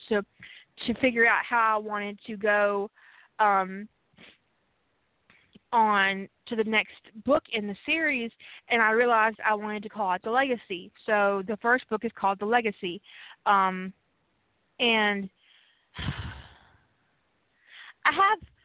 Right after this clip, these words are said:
I have issues with that particular story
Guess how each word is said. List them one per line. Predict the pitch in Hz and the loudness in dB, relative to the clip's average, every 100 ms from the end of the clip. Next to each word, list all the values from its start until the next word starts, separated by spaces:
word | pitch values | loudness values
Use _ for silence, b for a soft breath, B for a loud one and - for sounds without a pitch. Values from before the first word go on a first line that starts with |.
| _ _ | _ _
I | 294 | -6
have | 381 415 - | -2 -2 -2
issues | 294 349 - 311 247 202 190 - - 233 | -8 -8 -6 -6 -6 -8 -10 -14 -20 -12
with | 226 202 | -10 -2
that | 214 - | 0 -2
particular | - - 226 208 190 | -8 -10 -8 -6 -8
story | 190 - 185 180 180 190 | -10 -8 -4 -2 -4 -6